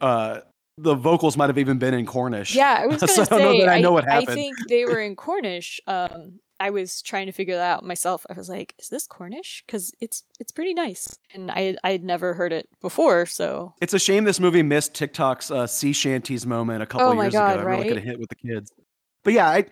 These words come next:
Speaker 1: I thought that was, like, a pretty clear theme, but, like, yeah, me jumping to the conclusion that the lichen was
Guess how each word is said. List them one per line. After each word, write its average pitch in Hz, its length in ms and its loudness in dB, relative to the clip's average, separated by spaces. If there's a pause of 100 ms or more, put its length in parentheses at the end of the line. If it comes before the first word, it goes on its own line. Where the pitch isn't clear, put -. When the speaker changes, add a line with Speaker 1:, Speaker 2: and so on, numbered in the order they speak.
(100)
Speaker 1:
I 208 100 6
thought 240 220 4
that 214 120 6
was, 202 160 4
like, 185 140 4
a 170 60 2
pretty 165 300 -2
clear 151 340 -2
theme, 170 540 -2
but, 135 260 2
like, 139 260 -4 (360)
yeah, 147 300 4 (280)
me 175 300 2
jumping 151 520 2
to 151 100 -8
the 143 120 0
conclusion 143 480 -2
that 131 120 -2
the 127 80 -2
lichen 123 520 -2
was 123 340 -4